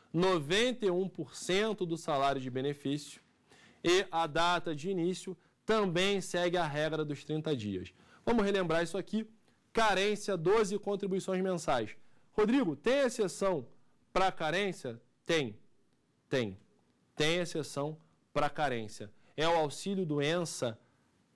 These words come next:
acidentário. É no caso de acidente de qualquer natureza,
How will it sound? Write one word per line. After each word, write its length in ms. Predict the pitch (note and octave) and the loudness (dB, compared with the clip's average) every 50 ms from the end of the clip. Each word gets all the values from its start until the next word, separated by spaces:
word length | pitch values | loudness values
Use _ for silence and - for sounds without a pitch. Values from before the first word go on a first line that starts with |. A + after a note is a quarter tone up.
| _ _ _ _ _ | _ _ _ _ _
acidentário. 1200 | - F3 F#3+ G#3+ G3 F3 - - - - G3+ F3+ F#3 F#3 F3+ F3 - E3 D#3 D3 C#3+ B2 A2+ G2+ - - - - - - - _ - | 2 4 4 4 2 0 -6 -10 -10 -10 -6 -6 -4 -4 -6 -4 -2 0 2 2 2 0 -2 -6 -10 -14 -18 -20 -20 -20 -20 _ -4
É 120 | C#3 D3+ | -2 0
no 140 | D#3 E3 D#3 | 0 -2 -2
caso 420 | D#3+ - D#3 D#3 E3+ E3+ D#3+ E3 | -2 0 2 2 2 2 -2 -2
de 120 | C#3 D3+ D#3 | -2 -2 -2
acidente 760 | D#3 D#3 - D3+ C3+ C3+ C3+ C#3+ D3+ D3+ D#3 - - C3 | -2 -4 -6 -4 -2 -2 0 0 0 -2 -4 -4 -4 -6
de 160 | B2+ B2+ B2 C#3+ | -4 -4 -4 -2
qualquer 300 | - D3 B2 - C#3 C3 | -2 -2 0 0 -2 -2
natureza, 600 | C#3 C#3 - F#3 E3 D#3+ F3+ G3+ F#3+ G3 F3+ | -2 0 2 2 4 4 4 4 2 0 -4